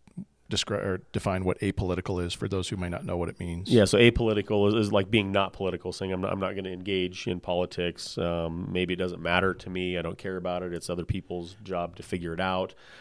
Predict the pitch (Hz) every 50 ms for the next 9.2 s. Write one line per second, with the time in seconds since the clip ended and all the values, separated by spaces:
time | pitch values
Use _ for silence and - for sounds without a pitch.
0 | - _ - 95 92 90 90 - - 98 87 90 87 82 - - 87 85 82 87
1 | 90 92 85 82 78 87 85 - - 82 80 80 92 - - - 87 82 80 78
2 | - - - - - - 87 85 82 - - 92 - - - 104 90 90 101 -
3 | _ _ _ _ _ _ _ _ _ _ _ - - - - _ - 107 92 110
4 | 120 123 117 110 107 107 95 95 92 95 - - - - - - - 107 107 107
5 | 113 110 104 104 107 - 95 95 95 90 92 101 - - 104 92 85 - - -
6 | 101 104 - - 104 104 98 104 110 113 117 117 - - - - - 101 104 120
7 | 127 147 214 123 104 - - 107 98 98 101 - - - - - - - - 101
8 | 92 - - 104 98 95 90 - - 98 95 98 101 104 110 151 220 170 - 110
9 | 95 95 104 117